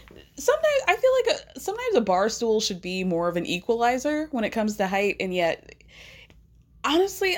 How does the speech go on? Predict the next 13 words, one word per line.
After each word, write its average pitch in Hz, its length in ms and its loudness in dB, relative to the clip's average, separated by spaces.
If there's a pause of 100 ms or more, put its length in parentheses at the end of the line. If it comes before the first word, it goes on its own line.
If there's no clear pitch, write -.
like, 285 220 -6
I 254 140 0
kinda 302 320 -2
think 320 240 0
he's 262 240 2
getting 220 260 0
shorter. 196 520 2
Every 240 260 0
time 240 240 2
I 214 60 2
look 208 300 2
at 269 120 -4
him, 175 420 -2